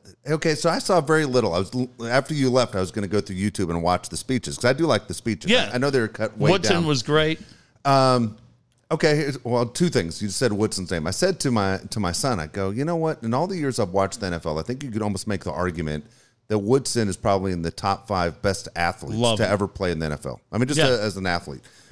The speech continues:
Speaker 1: It's crazy as fuck to me. I didn't realize it till yesterday, or think about it, that Woodson, who wins the Heisman Trophy, and Manning, who finished second in the Heisman Trophy, both going in the same year.
Speaker 2: How about that?
Speaker 1: That is fucking cra-, that, what's crazy is,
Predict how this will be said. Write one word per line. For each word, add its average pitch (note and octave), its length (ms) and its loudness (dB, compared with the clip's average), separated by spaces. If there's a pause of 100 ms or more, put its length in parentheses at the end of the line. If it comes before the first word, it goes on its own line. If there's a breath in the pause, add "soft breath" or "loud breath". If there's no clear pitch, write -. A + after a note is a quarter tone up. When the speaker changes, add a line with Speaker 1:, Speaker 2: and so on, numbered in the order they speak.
(260 loud breath)
Speaker 1:
It's C3+ 120 -4
crazy F#3+ 460 0
as G2 120 -2
fuck C#3 340 -4
to A2 80 -2
me. F2+ 260 2
I F#2 60 4
didn't A2 140 0
realize G#2+ 340 4
it - 80 -20
till G#2 140 -4
yesterday, D2+ 580 0 (440 soft breath)
or A#2 100 -2
think E3 280 0
about E2+ 280 2
it, E2 180 -4 (400 soft breath)
that A#2+ 300 2
Woodson, A#2+ 720 0
who G#2+ 160 -4
wins C3+ 300 0
the A#2+ 60 4
Heisman F#2 380 2
Trophy, E2+ 500 -2 (220)
and G#2+ 240 2
Manning, A#2+ 460 2
who G2+ 140 -6
finished G#2+ 280 -2
second B2+ 240 2
in G#2 60 -2
the F#2 60 -2
Heisman F2 340 -2
Trophy, F#2 320 0
both F#2+ 320 0
going F#2+ 160 0
in E2+ 80 -2
the D#2+ 60 -4
same E2 240 -2
year. D2+ 80 -2
Speaker 2:
How C#3+ 120 2
about D3+ 200 0
that? B2 300 0 (100)
Speaker 1:
That A2+ 180 4
is G#2+ 140 2
fucking D#2+ 360 -8
cra-, F2 200 -4
that, D#3 240 0
what's F#3+ 240 2
crazy D#3 540 0
is, G2+ 200 0